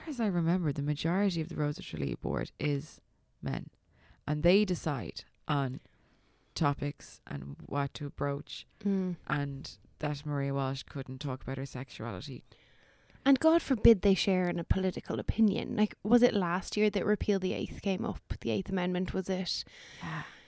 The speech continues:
Speaker 2: An Australian girl, and there was war, and Daithí said, "Oh, this is no place for politics." Like, being a woman in Ireland is a political thing in itself.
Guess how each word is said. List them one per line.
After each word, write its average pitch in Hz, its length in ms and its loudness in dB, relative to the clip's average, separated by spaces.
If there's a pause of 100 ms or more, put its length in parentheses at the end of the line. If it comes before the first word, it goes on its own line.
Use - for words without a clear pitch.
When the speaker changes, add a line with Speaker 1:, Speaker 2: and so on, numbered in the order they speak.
(380)
Speaker 2:
An 208 140 8
Australian 277 880 4
girl, 262 580 4
and 190 640 4
there 196 100 4
was 180 160 2
war, 175 400 4
and 185 160 2
Daithí 185 320 4
said, 190 240 2
"Oh, 220 180 12
this - 260 4
is 175 120 -2
no 202 180 10
place 190 340 4
for 185 120 -4
politics." - 840 -2 (640)
Like, 233 200 10
being 302 280 12
a 294 60 12
woman 269 320 10
in 208 100 8
Ireland 185 400 8
is 190 140 8
a 190 80 6
political 190 480 6
thing 180 240 2
in 160 100 0
itself. - 640 0